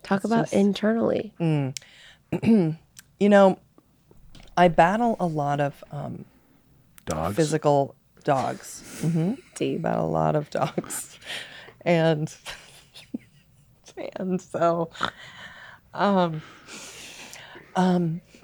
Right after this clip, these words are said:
Speaker 2: the vitamins have helped with, not all of it, but have eased, I would say, some of the pains and some of the fatigue. I don't know
Speaker 3: Mm.
Speaker 2: why, but, um, I, uh, I suffer from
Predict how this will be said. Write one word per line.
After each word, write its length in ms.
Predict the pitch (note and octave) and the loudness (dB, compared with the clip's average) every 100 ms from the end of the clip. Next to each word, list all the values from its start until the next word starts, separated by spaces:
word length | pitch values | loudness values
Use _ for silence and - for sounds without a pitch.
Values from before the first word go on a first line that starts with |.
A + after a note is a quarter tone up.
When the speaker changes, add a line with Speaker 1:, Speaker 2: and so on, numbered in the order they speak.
| - - - - - - - - - | -14 -14 -16 -20 -20 -20 -20 -20 -10
Speaker 2:
the 140 | F3 F#3 | 0 0
vitamins 840 | E3 F#3 A#3+ A#3+ F3 D#3+ D#3 D#3 | 2 0 0 0 0 0 -2 -4
have 220 | - D#3 | -4 -6
helped 520 | - E3+ E3 - - - | -2 0 0 -2 -14 -8
with, 480 | D3 C#3+ C#3+ D3 - - | -4 -2 -2 -8 -16 -2
not 200 | F3+ A#3+ | 0 2
all 200 | G#3+ F#3 | 4 4
of 100 | D#3 | 4
it, 220 | D3+ - - - - - - | 2 0 -4 -20 -20 -6 2
but 140 | E3+ | 4
have 220 | E3+ D#3 - | 4 2 0
eased, 760 | G3+ G#3 F3 D3+ D3 - - - _ - | 0 2 2 0 -4 -10 -14 -18 _ 0
I 100 | C#3 | 2
would 180 | C3 | 0
say, 360 | - - E2+ C3+ - - _ - | -4 -2 -2 -2 -8 -20 _ -18
some 380 | - - E3 | -4 2 4
of 160 | D#3+ D3 | 2 -2
the 80 | D3 | -6
pains 960 | - - C#3+ A#2+ A#2+ B2+ D#3+ G3 - - _ _ _ | -8 -6 -4 -4 -6 -6 -6 -8 -14 -20 _ _ _
and 320 | E3 D#3+ D3+ D3 | 0 2 2 -2
some 340 | - E3+ E3 | 0 2 2
of 180 | D#3+ D#3 | 0 -2
the 100 | D#3 | -6
fatigue. 800 | - D#3 - - C#3+ A2+ D#2+ - - | -4 -6 -6 -8 -6 -6 -10 -8 -4
I 80 | |
don't 280 | D3 E3+ F#3 | 2 4 4
know 140 | F3+ E3 | 2 2
Speaker 3:
Mm. 40 | |
Speaker 2:
why, 380 | D3 - A#2+ D#3+ - - _ - | 0 0 -4 -4 -12 -20 _ 2
but, 260 | D#3 D3 _ _ - | 4 4 _ _ -6
um, 420 | D3 D3 C#3 B2+ - _ | 0 2 0 -2 -10 _
I, 180 | C#3+ D3 | 0 2
uh, 180 | D3 C#3 - _ _ _ - | 2 -2 -8 _ _ _ -14
I 60 | |
suffer 400 | D3 - D#3+ E3 D#3 | -6 0 0 0 0
from 340 | - C#3+ | -2 -2